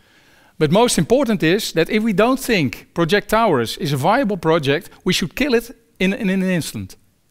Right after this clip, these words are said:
Because we don't have the luxury to put our energy in the wrong things. Next. So, what basically is the structure, and you, I guess you all read an article about this,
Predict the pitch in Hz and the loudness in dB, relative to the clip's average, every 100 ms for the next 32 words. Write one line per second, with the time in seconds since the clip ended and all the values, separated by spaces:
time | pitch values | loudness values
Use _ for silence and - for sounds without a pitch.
0 | _ _ _ _ 151 180 196 190 170 220 | _ _ _ _ -4 2 2 2 2 2
1 | 247 180 180 208 - 180 175 - - - | 2 2 2 2 2 0 0 -2 -10 -10
2 | - 214 180 - 185 180 143 165 165 - | -2 0 0 0 0 0 -2 -4 -6 -18
3 | _ 147 143 165 151 160 113 92 - _ | _ -2 0 0 0 -4 -4 -8 -18 _
4 | _ _ - 131 - - - - - _ | _ _ -4 -4 -4 -16 -18 -20 -20 _
5 | _ _ _ _ - - _ _ _ _ | _ _ _ _ -20 -20 _ _ _ _
6 | - - _ _ _ _ _ _ _ - | -20 -20 _ _ _ _ _ _ _ -20
7 | 208 214 208 214 208 - - - - _ | -14 -12 -14 -16 -20 -20 -20 -20 -20 _
8 | - - 185 170 233 277 - 220 233 185 | -20 -2 0 2 4 4 2 2 4 4
9 | 196 190 165 - 233 240 254 240 - 185 | 4 2 0 2 2 4 2 2 2 2
10 | 185 190 - - 185 165 214 196 190 165 | 2 -2 -6 -2 0 2 2 2 2 0
11 | 185 190 175 - - - 165 185 190 165 | 4 2 2 -6 -16 -12 0 2 2 2
12 | 170 208 190 190 175 160 165 165 165 165 | 4 2 2 2 2 2 2 2 0 -2